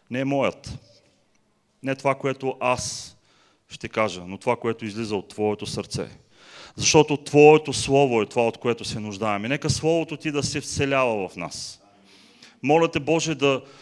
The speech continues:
да помогнеш на всеки един, чрез Твоя Дух, да приеме Словото Ти.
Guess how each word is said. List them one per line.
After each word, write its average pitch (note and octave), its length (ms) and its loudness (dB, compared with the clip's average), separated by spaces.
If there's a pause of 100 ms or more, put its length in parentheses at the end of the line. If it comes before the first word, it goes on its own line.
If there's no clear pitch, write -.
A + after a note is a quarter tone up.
(120)
да C3 180 -2
помогнеш D3+ 580 0
на C#3 100 -4
всеки D3+ 420 -2
един, A2+ 360 -4
чрез D3 380 -4
Твоя D3 280 0
Дух, G2+ 260 -6
да G#2 140 -8
приеме C#3 440 -2
Словото G2+ 460 -8
Ти. - 200 -20